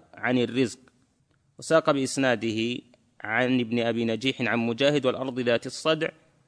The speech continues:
مثل المأزم، مأزم منى".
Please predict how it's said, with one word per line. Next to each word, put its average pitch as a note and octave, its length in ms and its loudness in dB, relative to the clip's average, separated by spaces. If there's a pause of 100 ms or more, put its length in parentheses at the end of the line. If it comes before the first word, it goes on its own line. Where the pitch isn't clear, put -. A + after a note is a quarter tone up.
(320)
مثل C#3 580 2 (100)
المأزم، C3+ 920 2 (340)
مأزم C3 440 0
منى". B2 420 2